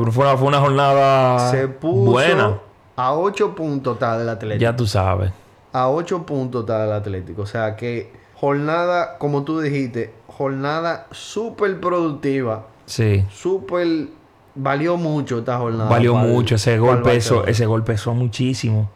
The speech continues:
Speaker 2: Y vámonos con los datos de una vez.
Speaker 1: Ya tú diste, eh,
Speaker 2: Ya, ya di el primero.
Speaker 1: el primero.
Speaker 2: Pero vámonos con el dato de, de Lewandowski.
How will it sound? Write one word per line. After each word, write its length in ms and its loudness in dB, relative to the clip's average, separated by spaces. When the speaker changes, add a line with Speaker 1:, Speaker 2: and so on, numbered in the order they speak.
Speaker 2:
Y 380 0
vámonos 380 0
con 100 0
los 140 2
datos 300 -2
de 80 -2
una 160 -2
vez. 180 -4
Speaker 1:
Ya 180 2
tú 140 2
diste, 840 2
eh, 40 2
Speaker 2:
Ya, 140 4
ya 160 2
di 80 0
el 120 -4
primero. 420 0
Speaker 1:
el 60 0
primero. 500 2
Speaker 2:
Pero 300 0
vámonos 400 0
con 220 -2
el 120 -2
dato 320 -2
de, 300 -2
de 200 -2
Lewandowski. 760 -2